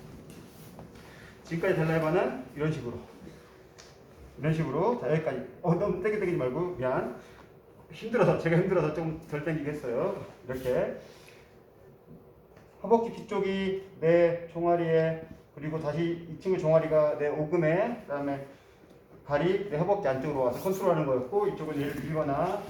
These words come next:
이렇게 버터플라이를 걷거나, 아니면 이렇게 바이셉스 플라이나 이 어깨를 컨트롤하는 거였죠. 델라이바를 당한 사람은 얘를 빼서 올라타거나,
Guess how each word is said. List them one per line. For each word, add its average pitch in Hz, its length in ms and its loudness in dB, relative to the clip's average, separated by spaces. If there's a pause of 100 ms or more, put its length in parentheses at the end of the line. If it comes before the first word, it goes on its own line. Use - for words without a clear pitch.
(280)
이렇게 131 400 -2
버터플라이를 143 600 -2
걷거나, 151 540 0
아니면 123 440 -4 (140)
이렇게 120 380 -6 (580)
바이셉스 160 320 2
플라이나 151 440 2
이 147 340 -2
어깨를 139 520 -2
컨트롤하는 175 400 0
거였죠. 180 420 0 (1300)
델라이바를 202 340 4
당한 180 240 4
사람은 190 560 2 (400)
얘를 170 240 -2
빼서 214 560 0 (400)
올라타거나, 156 640 2